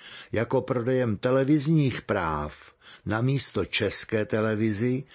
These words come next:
mohovité privátní společnosti. Nespisovné proklínání skalních fandů si vedení klubu za rámeček rozhodně nedá. Ale jak to vypadá, za peníze koupíte všechno.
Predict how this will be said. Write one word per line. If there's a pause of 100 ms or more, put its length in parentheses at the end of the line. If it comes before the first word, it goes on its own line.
(180)
mohovité
privátní
společnosti. (1200)
Nespisovné
proklínání
skalních
fandů (220)
si
vedení
klubu
za
rámeček
rozhodně
nedá. (680)
Ale
jak
to
vypadá, (360)
za
peníze
koupíte
všechno.